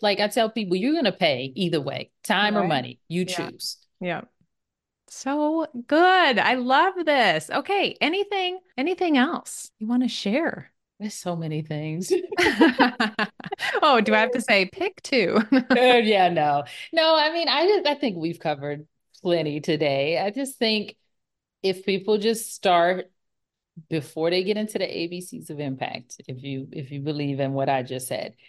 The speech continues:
Speaker 1: and then you just start and you choose where you're going and
Speaker 2: Mm.
Speaker 1: how you wanna get there, meaning how you wanna feel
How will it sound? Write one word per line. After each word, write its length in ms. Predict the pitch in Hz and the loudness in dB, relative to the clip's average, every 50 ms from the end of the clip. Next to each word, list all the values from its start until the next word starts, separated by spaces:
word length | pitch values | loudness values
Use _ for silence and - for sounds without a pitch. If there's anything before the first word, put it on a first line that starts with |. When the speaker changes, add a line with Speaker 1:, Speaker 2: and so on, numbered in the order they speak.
| _ _ | _ _
Speaker 1:
and 80 | - 165 | -8 -6
then 60 | 165 | -4
you 140 | 175 185 190 | -2 -2 -2
just 280 | 185 214 220 214 - - | -4 -4 -6 -6 -6 -6
start 380 | - - 180 175 175 170 147 | -2 0 2 4 4 2 2
and 180 | - 156 151 147 151 | 0 -4 -6 -6 -6
you 180 | 156 175 196 | -6 -6 -6
choose 680 | 185 - - - 180 156 139 131 135 151 160 - - - _ _ _ _ - | -6 -6 -4 -2 -2 -2 -2 -4 -8 -10 -12 -14 -16 -18 _ _ _ _ -4
where 180 | 147 156 165 | -2 0 0
you're 200 | 170 175 185 185 | 0 0 0 -2
going 580 | 180 185 165 143 139 - 71 - - 165 180 - _ _ _ _ _ - 196 185 | -2 -2 -2 -2 -4 -4 -6 -8 -8 -10 -12 -14 _ _ _ _ _ -12 -8 -6
and 100 | 175 165 | -6 -6
Speaker 2:
Mm. 20 | 156 | -6
Speaker 1:
how 280 | - - 170 160 165 | -4 -4 -2 0 0
you 180 | 175 175 175 170 | 0 -2 -2 -4
wanna 260 | 165 160 156 151 151 | -4 -2 -2 -4 -4
get 320 | 135 147 131 120 - - | -2 -2 -4 -4 -4 -8
there, 340 | - - - 107 - 135 - _ _ _ | -12 -14 -12 -12 -12 -14 -16 _ _ _
meaning 260 | 156 160 165 165 156 | -8 -6 -4 -4 -4
how 160 | 147 160 156 | -4 -2 -2
you 160 | 165 175 180 175 | -2 -2 -2 -4
wanna 240 | 170 160 143 131 | -2 -2 -4 -4
feel 520 | 127 - - - 135 123 - - 50 - | -6 -8 -12 -12 -10 -10 -10 -12 -14 -16